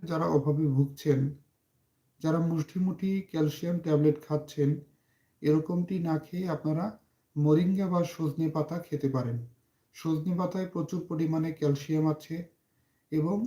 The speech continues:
এর ভিতরে আছে অত্যন্ত গুণসম্পন্ন ভিটামিন, মিনারেলস, ভিটামিন এ, ডি, কে, ই এবং এর ভিতরে আছে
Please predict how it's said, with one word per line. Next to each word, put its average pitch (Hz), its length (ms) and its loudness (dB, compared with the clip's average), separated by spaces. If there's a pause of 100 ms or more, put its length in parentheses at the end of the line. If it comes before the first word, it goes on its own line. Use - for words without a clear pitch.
এর 151 140 0
ভিতরে 160 320 0
আছে 196 440 -4 (720)
অত্যন্ত 175 500 -6
গুণসম্পন্ন 160 920 -2 (640)
ভিটামিন, 160 340 0
মিনারেলস, 160 480 0 (160)
ভিটামিন 156 420 2 (140)
এ, 160 380 2 (280)
ডি, 156 520 2
কে, 160 400 2 (540)
ই 160 360 0
এবং 175 380 0 (500)
এর 156 120 0
ভিতরে 170 280 2
আছে 196 480 -4